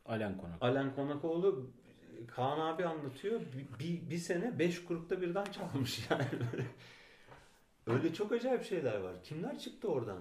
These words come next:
Speaker 2: Herkes oradan geçti. On bine yakın isim başvurmuş şimdiye kadar. Yani büyük bir database o. Tabii ki doksanlarda bu anlaşılmadı. Çünkü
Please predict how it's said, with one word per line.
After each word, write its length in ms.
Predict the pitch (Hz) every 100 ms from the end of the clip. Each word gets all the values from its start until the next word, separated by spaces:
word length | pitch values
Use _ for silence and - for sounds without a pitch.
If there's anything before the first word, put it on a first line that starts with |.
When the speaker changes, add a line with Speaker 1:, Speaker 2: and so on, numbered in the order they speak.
| 90
Speaker 2:
Herkes 380 | 131 202 247 233
oradan 360 | 226 214 180
geçti. 400 | 127 - - 92 85 - _ _ - _ _ _ _ _ - _ _ _
On 300 | 123 185 196
bine 120 | 180 175
yakın 260 | 170 180
isim 320 | 135 - 170
başvurmuş 560 | 156 156 131 143 117 -
şimdiye 360 | 113 98 92 90
kadar. 220 | 90 90
Yani 300 | 95 117 110 104 - - - - - _ _ _ _ _ -
büyük 240 | 123 170
bir 100 | 240
database 600 | 196 - 107 95 92 -
o. 20 | 101 -
Tabii 260 | - 180 233
ki 300 | 220 175 -
doksanlarda 920 | 127 127 - 165 180 180 185 196 175 147
bu 160 | 165
anlaşılmadı. 800 | 139 139 147 - 190 170 120 113
Çünkü 600 | - 156 160 175 170 -